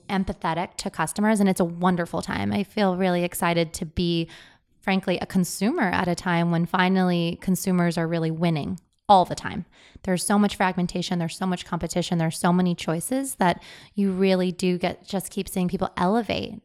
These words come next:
to get your attention and to earn your patronage, which I love. Um, I think as a business owner, it's really challenging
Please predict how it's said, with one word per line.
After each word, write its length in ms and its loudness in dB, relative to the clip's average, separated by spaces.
to 300 -2
get 180 -4
your 140 -4
attention 380 -2
and 80 0
to 180 -4
earn 540 0
your 120 0
patronage, 540 -4
which 140 -4
I 100 0
love. 480 0
Um, 320 2
I 100 4
think 240 0
as 220 0
a 60 -2
business 360 -2
owner, 280 2
it's 180 -6
really 320 -2
challenging 640 -2